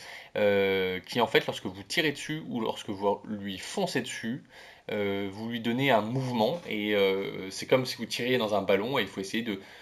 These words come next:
de tuer les ennemis avec ça. Euh, ça les one-shot. Euh, alors quand vous, parce que ce sera souvent le cas étant donné que c'est des, souvent des équipes de quatre sur le mode purgatoire, quand vous les mettez à terre, euh,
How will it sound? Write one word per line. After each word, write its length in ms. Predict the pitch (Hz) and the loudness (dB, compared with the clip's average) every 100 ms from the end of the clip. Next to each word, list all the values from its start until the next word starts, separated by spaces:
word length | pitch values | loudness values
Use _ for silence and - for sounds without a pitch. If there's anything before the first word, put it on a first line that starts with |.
| - - | -20 -12
de 480 | 104 104 101 90 90 - | -4 -2 -2 -4 -8 -8
tuer 420 | - 127 127 127 | -2 2 2 2
les 240 | 110 101 | -2 -2
ennemis 260 | 101 104 117 | -2 -2 -4
avec 260 | - 95 90 | -4 -4 -2
ça. 340 | - 104 123 - - - - | 6 8 8 4 -14 -14 0
Euh, 180 | 98 98 | 4 4
ça 160 | - 113 | 8 8
les 220 | 139 143 | 8 2
one-shot. 500 | 117 123 123 113 - - - _ - | 6 6 8 6 4 0 -16 _ -2
Euh, 760 | 101 101 98 92 92 98 98 98 | 4 6 6 6 2 0 0 4
alors 320 | 117 117 - | 8 8 6
quand 340 | - 214 226 - | 6 8 6 0
vous, 600 | 127 135 135 135 127 123 117 | -4 -4 -2 -4 -6 -6 -4
parce 100 | - | -6
que 80 | |
ce 20 | - | -4
sera 140 | 113 | -6
souvent 260 | - 127 117 | -2 2 4
le 60 | |
cas 140 | 110 123 | 6 6
étant 160 | 120 | 6
donné 120 | 101 | -2
que 60 | 101 | -2
c'est 140 | - | -4
des, 100 | 95 | -6
souvent 240 | 92 - 107 | -6 -6 -4
des 160 | 98 | -4
équipes 160 | 92 98 | -6 -6
de 80 | 95 | -6
quatre 460 | - 117 - - - | 4 4 4 -2 -16
sur 200 | - 95 | -10 -6
le 40 | |
mode 160 | 90 87 | -6 -6
purgatoire, 520 | 92 92 - 139 - - - | -6 -6 -2 -2 -4 -16 0
quand 100 | - | 4
vous 100 | 151 | 6
les 80 | 156 | 6
mettez 220 | 170 175 | 4 6
à 80 | 123 | 6
terre, 480 | - - 104 131 - - _ _ - - - - | 4 0 0 0 -2 -12 _ _ -20 -18 -18 -4
euh, 1700 | 107 104 101 98 95 95 95 95 50 50 50 50 50 50 50 50 - | 4 6 8 8 6 4 2 2 0 0 -2 -2 -2 -2 -4 -4 -6